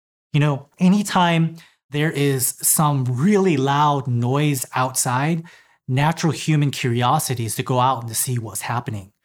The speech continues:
The same thing is happening here in Acts chapter two. They hear what's like a mighty rushing wind sound.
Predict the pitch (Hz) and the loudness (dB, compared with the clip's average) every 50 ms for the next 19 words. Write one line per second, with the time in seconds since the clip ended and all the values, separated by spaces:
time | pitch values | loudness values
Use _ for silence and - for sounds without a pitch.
0 | _ _ _ _ _ _ _ - 123 - - - 160 180 208 220 226 214 - 208 | _ _ _ _ _ _ _ -4 -4 -2 0 2 4 4 4 4 2 2 2 2
1 | 190 180 165 160 - 143 143 139 135 - 135 127 110 110 123 123 120 113 117 113 | 2 2 2 0 0 0 -2 0 0 -2 -2 -4 -2 -2 -2 -2 0 0 0 0
2 | 117 117 - - - 107 98 - - 107 - - - 139 117 104 92 - _ - | -2 -2 -4 -6 -6 -6 -8 -8 -12 -12 -6 -4 -2 -2 -2 -2 -4 -10 _ -20
3 | - - - - _ _ - 160 135 - - - 185 190 190 190 190 190 190 185 | -20 -20 -20 -20 _ _ -4 -4 -2 -2 -2 -2 0 2 4 4 4 2 2 0
4 | 180 185 175 160 139 139 170 165 165 - - 131 131 143 147 160 180 190 190 190 | -2 -6 -8 -6 -4 -2 -2 -2 -4 -6 -6 -4 -2 0 2 2 2 2 0 -2
5 | - - - - 143 135 131 127 123 127 - - - - _ _ _ - 139 135 | -6 -10 -8 -6 -4 -4 -4 -4 -6 -8 -12 -18 -20 -20 _ _ _ -2 0 2
6 | 143 147 160 175 214 220 196 208 208 208 208 208 208 196 170 131 117 110 120 151 | 4 4 4 4 4 2 2 2 4 4 2 2 2 2 0 0 -2 -2 0 0
7 | 160 170 - - - 185 185 180 175 170 160 139 127 117 123 143 160 170 175 175 | 2 2 2 2 2 4 4 4 4 2 2 0 0 0 2 2 4 4 4 4
8 | 156 - - 120 107 92 92 98 98 | 2 0 -2 -4 -4 -6 -8 -12 -16